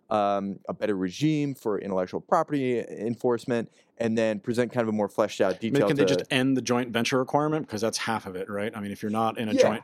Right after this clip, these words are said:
Speaker 2: if you're not required to be in a joint venture with a Chinese partner, you don't, you don't transfer the technology
Speaker 1: It,
Speaker 2: to anybody.
Speaker 1: exactly.
Speaker 2: It's
Speaker 1: It,
Speaker 2: yours.
Speaker 1: it feeds into market access. The,
Speaker 2: Right,
Speaker 1: yeah,
Speaker 2: right,
Speaker 1: that's
Speaker 2: right.
Speaker 1: exactly the argument that they make, which is,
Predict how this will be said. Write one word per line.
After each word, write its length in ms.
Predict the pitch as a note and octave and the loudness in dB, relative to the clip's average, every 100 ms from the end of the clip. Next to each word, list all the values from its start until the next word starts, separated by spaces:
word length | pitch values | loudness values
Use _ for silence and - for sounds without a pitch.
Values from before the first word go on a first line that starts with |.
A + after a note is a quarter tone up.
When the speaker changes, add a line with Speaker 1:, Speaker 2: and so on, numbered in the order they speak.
| C3 | -4
Speaker 2:
if 120 | C3 C#3 | 0 2
you're 100 | C#3 | 4
not 140 | A#2 | 2
required 300 | A#2 C3+ B2 | 2 4 4
to 80 | A2+ | 2
be 80 | G#2+ | 0
in 60 | |
a 40 | A2+ | 0
joint 240 | A#2 A2+ | 0 -2
venture 220 | A2+ A2 | -4 -4
with 100 | G#2 | -4
a 20 | |
Chinese 320 | G#2+ A2 G#2+ G2+ | -4 -4 -4 -4
partner, 380 | A2+ G2 G2+ | -4 -4 -4
you 80 | G#2 | -4
don't, 220 | G#2 G2+ - _ _ _ _ _ _ _ A#2 | -4 -6 -12 _ _ _ _ _ _ _ -4
you 60 | |
don't 140 | G#2+ - | -4 -4
transfer 360 | A#2 G#2 G2+ | -4 -4 -6
the 80 | F#2+ | -8
technology 520 | - F3 F3 C3+ G2 | -4 0 2 0 -2
Speaker 1:
It, 20 | |
Speaker 2:
to 60 | F#2 | -4
anybody. 180 | G2 D3+ | -2 2
Speaker 1:
exactly. 400 | D3 C3+ A#2+ A2 | 4 4 4 2
Speaker 2:
It's 160 | B2+ | 0
Speaker 1:
It, 40 | C#3 | -4
Speaker 2:
yours. 80 | A#2 | -4
Speaker 1:
it 40 | |
feeds 280 | E3 D#3 C3 | 0 0 0
into 160 | B2+ A2+ | 0 2
market 280 | G#2+ G#2+ | 2 2
access. 460 | F#2+ F2 - - - | 2 0 -2 -8 -2
The, 160 | C#3+ C3 | -2 0
Speaker 2:
Right, 140 | D3+ | 4
Speaker 1:
yeah, 140 | E3 | 4
Speaker 2:
right, 120 | - B2+ | 4 -2
Speaker 1:
that's 160 | C3+ | 0
Speaker 2:
right. 40 | C#3 | 0
Speaker 1:
exactly 360 | B2 C3 C#3 | 2 2 2
the 100 | A#2+ | 0
argument 360 | A#2+ A2 G2+ G2 | 0 0 0 -2
that 100 | F#2+ | 0
they 100 | G#2 | 0
make, 220 | F#2 - | 0 0
which 180 | G2 - | 0 2
is, 200 | G#2+ | 0